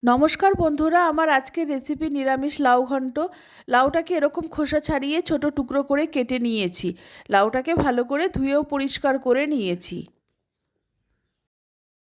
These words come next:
কড়াইতে একটু তেল গরম করে নিয়েছি, এবার কয়েকটা বড়ি দিয়ে দিলাম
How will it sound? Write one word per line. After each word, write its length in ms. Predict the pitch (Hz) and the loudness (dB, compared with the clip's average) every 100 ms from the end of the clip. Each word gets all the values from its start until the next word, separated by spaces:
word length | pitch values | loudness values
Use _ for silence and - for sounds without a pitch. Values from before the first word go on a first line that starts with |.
| _ _ - | _ _ 0
কড়াইতে 340 | 285 320 370 349 | 4 4 4 -4
একটু 180 | 320 359 | -4 -4
তেল 220 | 302 302 | -2 0
গরম 280 | 302 302 311 | 2 4 2
করে 220 | 302 311 311 | 0 -2 -2
নিয়েছি, 360 | 311 302 330 359 | -2 -4 -2 -2
এবার 200 | 285 294 | 0 0
কয়েকটা 380 | 302 277 262 320 277 | 0 0 0 -2 0
বড়ি 260 | 254 277 | 0 -2
দিয়ে 220 | 262 277 269 | -2 -2 0
দিলাম 260 | 277 294 | 0 0